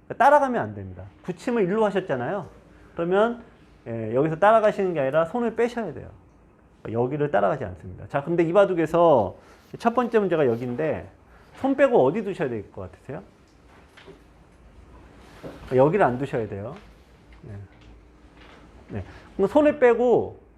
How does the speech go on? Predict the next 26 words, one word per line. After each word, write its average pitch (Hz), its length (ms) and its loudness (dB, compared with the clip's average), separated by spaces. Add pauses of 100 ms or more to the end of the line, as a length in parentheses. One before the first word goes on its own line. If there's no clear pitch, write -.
(200)
가장 185 420 0
두는 170 180 -6
건 170 100 -4
이제 147 120 -2
상대 262 320 -4
약한 226 300 0
돌을 240 300 0
찾으셔야 170 380 -4
되는데 135 520 -2 (200)
약한 214 300 2
돌이 196 160 4
여기잖아요. 123 600 -2 (500)
근데 147 120 -4
여기를 160 300 2
가시는 151 360 -2
게 135 80 -2
아니라 139 440 -2
이쪽으로 196 420 -4
오셔야 110 300 -8
돼요. 98 120 -18 (1700)
자, 50 240 -12 (1300)
그러면 220 340 4
이제 185 320 4 (920)
이쪽으로 220 300 2
확보를 220 480 0
하죠. 196 280 -4